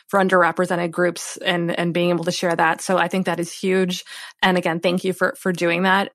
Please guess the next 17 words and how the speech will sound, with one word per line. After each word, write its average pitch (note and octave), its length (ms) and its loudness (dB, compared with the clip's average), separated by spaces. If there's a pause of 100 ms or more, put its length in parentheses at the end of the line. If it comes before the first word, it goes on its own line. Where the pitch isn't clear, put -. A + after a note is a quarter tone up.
(160)
How A3+ 180 2
do A#3 60 6
people A#3 280 0
sign G3 280 2
up F3 200 2 (440)
for G#3 140 -2
the F3+ 100 4
Log F3 180 2
Drivers E3+ 340 0
Waltz? G#3 320 2
You F#3+ 60 -4
said F3 220 -4
there's F3 180 -4
no F3 120 -2
<laughs> - 0 -
registration A3 640 2
fee. G3 360 0